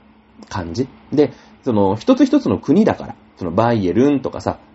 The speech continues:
ザクセンとかさ、まあ、そういうドイツにもいろんな、ね、いろんな国があって、それがふわっとまとまってる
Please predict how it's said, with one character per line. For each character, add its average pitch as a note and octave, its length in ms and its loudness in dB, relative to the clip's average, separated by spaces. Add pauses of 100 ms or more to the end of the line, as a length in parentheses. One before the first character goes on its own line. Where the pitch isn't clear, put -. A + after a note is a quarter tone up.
(120)
ザ G2 220 -2
ク - 120 -20
セ A2 200 -2
ン A2 120 0
と - 100 -8
か - 80 -10
さ、 - 220 -8
ま G2+ 100 -4
あ、 - 20 -4
そ B2 140 0
う A#2 60 4
い A2+ 60 2
う G2 40 0
ド A#2 160 2
イ G#2 80 0
ツ - 160 -12
に E2 80 -6
も D#2 120 -8
い E2 60 -6
ろ F2+ 160 2
ん F2+ 40 -2
な、 F2 220 -6
ね、 D#2+ 520 -2
い G2 60 2
ろ F#2 100 2
ん - 20 0
な F2 100 -2
国 G#2+ 260 0
が F#2 140 -2
あ - 40 -2
っ - 40 -6
て、 - 120 -20
そ - 160 -2
れ G3 80 2
が B3 100 2 (260)
ふ A#2+ 120 0
わ G#2 220 6
っ C4 120 -6
と A#3+ 100 -2
ま G#3+ 140 0
と G#3 80 -4
ま F#3 120 0
っ F#3 60 -10
て A3+ 100 -2
る A3 80 0